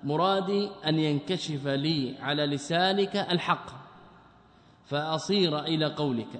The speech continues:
أو ينكشف لك على لساني الحق فتصير إلى قولي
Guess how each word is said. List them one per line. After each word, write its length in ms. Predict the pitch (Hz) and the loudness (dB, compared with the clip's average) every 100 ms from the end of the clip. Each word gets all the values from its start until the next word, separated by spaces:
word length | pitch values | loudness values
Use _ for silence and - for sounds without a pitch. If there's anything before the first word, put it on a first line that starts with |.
| 135 | 0
أو 140 | 160 | 2
ينكشف 680 | 175 165 151 190 170 160 139 | 4 4 2 0 0 -2 -2
لك 300 | 143 175 180 | -2 -2 -2
على 280 | 147 151 151 | -4 -2 -2
لساني 680 | 143 139 165 185 190 185 160 | -4 -4 -2 -2 0 -2 -2
الحق 320 | 151 190 185 - - - - - - | -2 -2 -2 -6 -14 -18 -20 -12 -8
فتصير 520 | 139 147 - 180 170 | -4 -4 0 0 0
إلى 240 | 160 151 | 0 0
قولي 520 | 147 170 175 165 175 | -2 -2 0 2 0